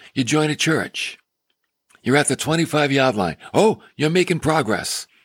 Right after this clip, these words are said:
Twenty-five-yard line. Okay, you joined a church. Then you keep going forward,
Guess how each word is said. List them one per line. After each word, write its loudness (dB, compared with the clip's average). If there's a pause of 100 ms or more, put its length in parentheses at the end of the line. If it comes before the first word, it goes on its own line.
Twenty-five-yard 0
line. -2
Okay, -2 (260)
you 2
joined 2
a 4
church. -4 (640)
Then 2 (280)
you -2
keep 0
going 2
forward, 2